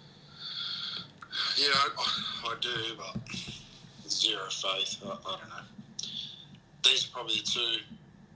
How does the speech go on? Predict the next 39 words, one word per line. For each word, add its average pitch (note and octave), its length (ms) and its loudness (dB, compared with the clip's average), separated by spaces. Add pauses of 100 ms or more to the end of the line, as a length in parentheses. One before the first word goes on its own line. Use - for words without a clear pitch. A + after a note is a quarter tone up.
(880)
two - 140 6
teams - 360 4
you A#2+ 60 -2
looked A#2+ 160 -6
at A2+ 140 0
the - 60 -6
start A2+ 240 2
of G#2+ 40 -6
the G#2+ 60 -2
year G#2+ 100 -4
and G#2+ 80 -10
thought, G#2 300 -6
well, G#2 180 -6 (1000)
they A#2+ 180 8
both A#2 340 0
would G#2+ 160 -16
play A2 280 2
finals, C#3+ 520 -2
probably C3 220 -4
Canberra A2+ 420 -2
more G2+ 140 -14
than C#3+ 100 -16
the A#2 140 -10
Gold A2 240 -4
Coast, G#2+ 280 2
but - 80 -6
you - 80 2
thought F#2+ 220 -2
the - 60 -16
Gold G2 280 -6
Coast G2 340 2
would - 100 -8
be - 120 -8 (760)
top A#2 260 0
eight G2 80 0
contenders. G#2 560 2
They've A#2 200 6
just, - 240 2 (260)
they've A2 140 8